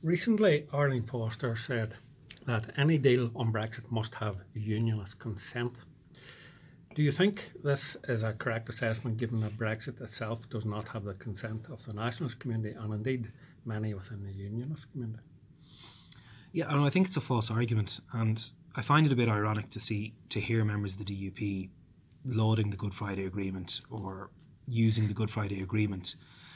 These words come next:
Speaker 2: as a reason to oppose something. I question if Sinn Féin, who were, who I would say are Euro-critical and have opposed every other European referendum,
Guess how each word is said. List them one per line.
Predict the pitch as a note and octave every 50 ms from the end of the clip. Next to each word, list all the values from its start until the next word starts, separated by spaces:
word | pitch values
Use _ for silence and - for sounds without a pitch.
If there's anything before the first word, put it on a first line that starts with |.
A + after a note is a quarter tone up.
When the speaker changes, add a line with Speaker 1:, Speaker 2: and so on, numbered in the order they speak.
| - - - - - - -
Speaker 2:
as | - G2 G2 G2 F#2+ - - - - -
a | A2+ A2
reason | G#2+ A2 A2 A2 G2+ G2+ G2
to | - A2
oppose | G#2 - - A2+ G#2+ A#2 A2+ A2+
something. | - G#2+ G2 - - G2+ G2 - - - - - - - - - - - - - - - - - - - - -
I | C#3+ C#3 C3
question | - - C3 A2 G#2+ - - A#2+ G2+ G#2 G2+ -
if | C3+ A2+ A2 - - - - - - - - - - - -
Sinn | - - B2+ A2+
Féin, | A2 C3+ C#3+ D3+ C#3
who | B2 A#2 G#2+
were, | G#2+ A2 G#2+ G#2 G#2+ A2+ - - - - - - - - - - - - - -
who | - A2+ A2+
I | A#2+ A#2
would | G#2+ G2+
say | - - G#2+ G#2+ G#2+ G#2
are | F#2+ F#2+ F#2+ - - - - C3+
Euro-critical | A#2+ A#2+ A#2 A2+ G#2+ G2+ - - C3+ C3+ - - - G#2+ - - - - - - -
and | A2+ F#2+
have | F#2+ F2+ - - - - - -
opposed | A#2 A#2 - B2 A#2 A2 G#2
every | G#2+ G2 G#2+ C3+
other | D#3+ D#3+
European | C#3+ B2 A2 G#2 - - G#2 G#2
referendum, | - - A2+ G2+ G2+ G2